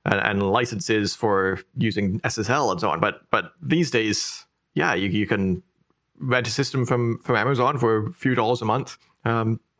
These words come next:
a-, and so there, there's very little in the way of, of gatekeeping for startups. And, uh, yeah, open source, very much the same. Y-, you have a, a good idea, you, you need something. Again,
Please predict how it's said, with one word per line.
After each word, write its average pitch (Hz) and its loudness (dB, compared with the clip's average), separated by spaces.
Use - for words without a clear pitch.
a-, 117 0
and 117 2
so 127 2
there, 127 2
there's 131 2
very 143 2
little 165 2
in 156 0
the 151 2
way 160 2
of, 143 -4
of 135 0
gatekeeping 120 0
for 107 -2
startups. 82 -4
And, 101 0
uh, 107 0
yeah, 147 2
open 123 0
source, 180 -2
very 123 2
much 151 0
the 170 -10
same. 175 0
Y-, 113 2
you 117 0
have 127 0
a, 120 0
a 139 2
good 127 0
idea, 127 0
you, 113 0
you 101 0
need 117 0
something. 175 0
Again, 107 0